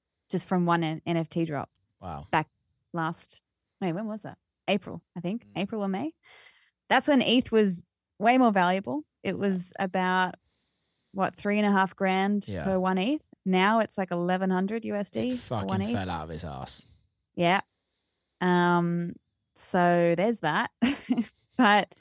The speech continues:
Speaker 1: that's just the nature of it. Like, it allows me to continue this as an everyday
Speaker 2: Yeah.
Speaker 1: thing. Um,
Speaker 2: So can you explain
Speaker 1: and
Speaker 2: what you
Speaker 1: Mm.
Speaker 2: released as an N F T, like, how you did it?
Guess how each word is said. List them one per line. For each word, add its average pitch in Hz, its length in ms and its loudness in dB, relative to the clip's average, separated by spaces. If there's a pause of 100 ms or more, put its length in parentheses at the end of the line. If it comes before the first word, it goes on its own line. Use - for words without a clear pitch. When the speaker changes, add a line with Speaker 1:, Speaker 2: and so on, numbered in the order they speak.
(440)
Speaker 1:
that's 226 180 -2
just 320 120 -6
the 285 100 0
nature 220 300 0
of 160 80 0
it. 151 180 -2
Like, 185 220 0
it 196 180 0
allows 196 540 4
me 180 460 -2 (500)
to 165 720 2 (1000)
continue 180 420 2
this 180 180 0
as 170 100 0
an 160 80 2
everyday 160 600 -2 (120)
Speaker 2:
Yeah. 139 140 -12
Speaker 1:
thing. 240 260 -2 (800)
Um, 160 540 -2
Speaker 2:
So 135 160 -2
can 131 140 0
you 131 100 4
explain 131 400 4
Speaker 1:
and 117 260 2 (220)
Speaker 2:
what 110 320 -4 (100)
you 101 360 0
Speaker 1:
Mm. 98 100 -2
Speaker 2:
released 107 480 -2
as 98 240 -6
an 98 260 -6
N 101 160 -8
F 98 180 -6
T, 101 300 -6
like, 95 200 -8
how 92 340 -6
you 90 180 -6
did 85 200 -6
it? 95 120 -6